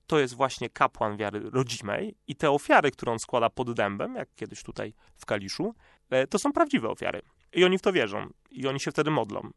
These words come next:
A my jesteśmy obok i bierzemy w tym udział. Ja rozmawiałem, nie jestem specem, rozmawiałem tu z kapłanami i mówią wprost, że egzorcyści twierdzą, że nawet nieświadomy udział w kulcie pogańskim, branie w tym udziału, a często oni nawołują do tego, żeby krzyczeć sława albo chwała,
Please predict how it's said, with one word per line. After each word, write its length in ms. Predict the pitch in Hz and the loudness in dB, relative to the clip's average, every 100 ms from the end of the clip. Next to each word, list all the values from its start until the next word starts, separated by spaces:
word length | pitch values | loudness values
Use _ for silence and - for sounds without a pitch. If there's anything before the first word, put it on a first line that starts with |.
| _ | _
A 120 | - 160 | -4 -2
my 140 | 180 | 0
jesteśmy 380 | 175 - - 143 | -2 -4 -6 -2
obok 420 | 139 165 170 - _ - | 0 -2 -6 -14 _ -8
i 80 | 156 | -2
bierzemy 320 | 143 123 120 | 0 0 -6
w 60 | - | -8
tym 180 | 110 | -10
udział. 280 | 104 104 107 _ _ _ | -8 -10 -12 _ _ _
Ja 200 | - 165 | 2 4
rozmawiałem, 440 | 240 214 202 202 190 | 4 6 6 8 6
nie 60 | |
jestem 200 | 185 - | 4 0
specem, 440 | 147 - 117 160 196 - | -2 -2 -2 -2 -4 -10
rozmawiałem 440 | 143 156 151 143 | -2 2 4 4
tu 80 | 139 | 2
z 40 | |
kapłanami 640 | - 120 113 110 107 175 226 _ - | -2 2 4 4 2 -2 -6 _ -8
i 140 | 156 | -2
mówią 280 | 175 214 202 | 0 2 2
wprost, 340 | - 180 175 | 2 0 0
że 80 | 160 | 0
egzorcyści 540 | 156 156 147 202 - 151 | -2 -2 -2 -4 -6 -6
twierdzą, 540 | - 117 107 123 151 - | -4 -4 -2 -4 -4 -6
że 220 | 127 143 | -6 -2
nawet 240 | 170 165 | -2 -2
nieświadomy 580 | 151 156 165 147 175 147 | -2 0 2 4 4 2
udział 300 | 120 120 113 | 0 0 -2
w 60 | - | -2
kulcie 420 | 131 123 113 107 - _ _ - | -6 -4 -4 -6 -10 _ _ -6
pogańskim, 580 | 139 113 98 - 170 220 - | -2 -2 -4 -8 -8 -10 -6
branie 280 | 117 135 120 | 0 0 -2
w 60 | |
tym 180 | - 120 | -4 -4
udziału, 360 | 110 110 98 - _ - | -2 -4 -4 -8 _ -6
a 200 | 113 104 | -4 -2
często 360 | - 110 110 - _ | -4 -6 -6 -8 _
oni 180 | - 113 | -6 -2
nawołują 420 | 110 110 123 113 | -2 0 -2 -4
do 60 | 101 | -8
tego, 200 | - 101 | -8 -8
żeby 160 | 101 | -8
krzyczeć 340 | 95 - 107 - | -10 -10 -8 -6
sława 360 | - 185 131 | 2 4 4
albo 200 | 104 104 | 2 0
chwała, 420 | - - 160 131 | -4 2 4 4